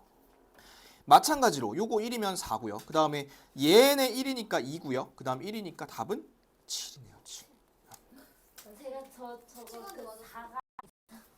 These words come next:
Speaker 1: 자, 지금 거기 나와 있는 식이 이런 식 나와 있죠. X 제곱 마이너스 X 플러스 일은요. 요거에 한 허근을 오메가라 했으니까 오메가를 집어넣으시면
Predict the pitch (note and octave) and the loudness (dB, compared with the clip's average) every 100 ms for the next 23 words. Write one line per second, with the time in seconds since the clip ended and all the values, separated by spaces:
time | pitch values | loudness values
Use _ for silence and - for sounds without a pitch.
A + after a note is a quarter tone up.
0 | _ _ - - _ _ _ _ _ - | _ _ -20 -20 _ _ _ _ _ -20
1 | - - - A2 G#2 A2+ C3 - - C3 | -20 -12 0 2 2 0 -2 -8 -12 -6
2 | D3+ D#3 D3 C#3+ - _ _ _ - - | -2 0 0 -4 -10 _ _ _ -18 -4
3 | C3+ D3 A2 C3+ D3 C#3 C3 B2+ D3 G#2 | -2 2 4 4 2 0 -6 -6 -4 -6
4 | - B2+ D3 E3+ D#3+ G#2+ G2 F#2+ - A#2+ | -8 -4 -4 -2 -6 -6 -8 -10 -8 -10
5 | - - B2 - - C3+ B2+ - A2+ E3 | -8 -10 -6 -6 -4 -4 -4 -6 -2 0
6 | G3 F#3+ A2+ A2+ A2+ - G#2 - - B2 | -2 0 0 0 -6 -8 -8 -12 -12 -12
7 | - C#3+ B2+ G2 - - - - - D#3+ | -8 -6 -6 -10 -14 -18 -20 -12 0 4
8 | G3 G#3 F#3+ G3 D4 C4+ C4+ C4+ A#3+ G#3+ | 8 8 8 4 0 0 2 2 2 -2
9 | F#3 C3+ E3+ F#3+ E3+ E3 D#3+ D#3+ C#3 A#2+ | 0 -2 0 4 6 4 0 -8 -4 0
10 | A2+ F#3 - - - C#3+ F3+ F#3 F3+ F3 | 2 0 -4 -20 -8 -2 4 4 4 0
11 | D#3+ E3 D#3+ E3 D#3+ D3+ D#3 | -2 0 -2 -2 0 0 -2